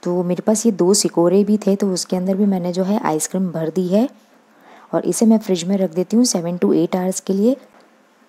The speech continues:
After eight आवर्स हमारी जो आइसक्रीम है वो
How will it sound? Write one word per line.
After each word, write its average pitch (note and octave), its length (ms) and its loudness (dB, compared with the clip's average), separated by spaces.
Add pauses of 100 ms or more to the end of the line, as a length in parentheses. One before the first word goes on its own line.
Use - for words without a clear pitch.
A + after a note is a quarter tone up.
(1120)
After B3 260 0 (100)
eight G3 200 4
आवर्स F#3 220 0
हमारी E3+ 300 -2
जो F#3+ 120 -2
आइसक्रीम F3 420 -2
है F#3 60 -4
वो F#3+ 60 -4